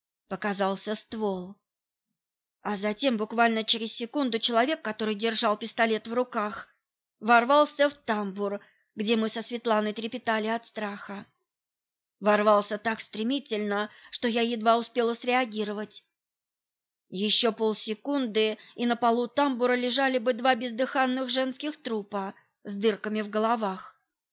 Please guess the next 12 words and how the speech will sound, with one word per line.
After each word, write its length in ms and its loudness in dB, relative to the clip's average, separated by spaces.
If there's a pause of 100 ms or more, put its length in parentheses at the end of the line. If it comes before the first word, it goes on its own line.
(1000)
Я 180 0
даже 240 2
представила 640 2
себе, 260 -2
какими 380 0
они 260 2
будут, 440 -4
эти 240 -4
дырки. 580 -4 (1120)
Диаметром 800 2
около 260 0
сантиметра, 1040 -6